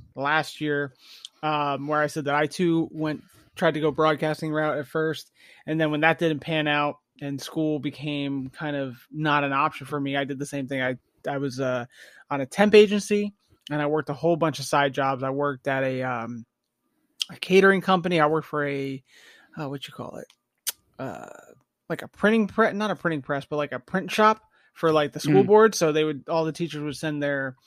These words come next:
Speaker 1: worksheets and everything, and I'd have to go either
Speaker 2: Oh.
Speaker 1: print them or package them or whatever and send them out. Um, you know, mindless labor and definitely not my thing.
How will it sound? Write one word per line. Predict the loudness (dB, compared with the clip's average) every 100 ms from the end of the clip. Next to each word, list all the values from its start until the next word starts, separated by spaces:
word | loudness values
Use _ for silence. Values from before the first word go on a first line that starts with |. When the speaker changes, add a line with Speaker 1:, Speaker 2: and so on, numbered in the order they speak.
| _ _ -6
Speaker 1:
worksheets | -4 -4 -4 -4 -4
and | -6
everything, | -6 -6 -6
and | -6
I'd | -6
have | -6
to | -8
go | -6 -6 -4
either | -6 -4
Speaker 2:
Oh. | -4 -2
Speaker 1:
print | -2 0
them | 2 2
or | -2
package | -2 -4 -6
them | -10 -6
or |
whatever | -4 -4 -4
and | -6 -6
send | -6
them | -4
out. | -4 -6 -12 -20 -20 -4
Um, | 2 2 2 -4 -12 -2
you | 0
know, | 0
mindless | -2 4 6 6 4 0 -4 -2
labor | 0 0 0 0 0
and | -2 -4 -6 -8 -6 -6 -2
definitely | -2 -2
not | -4 -4
my | -6
thing. | -6 -6 -8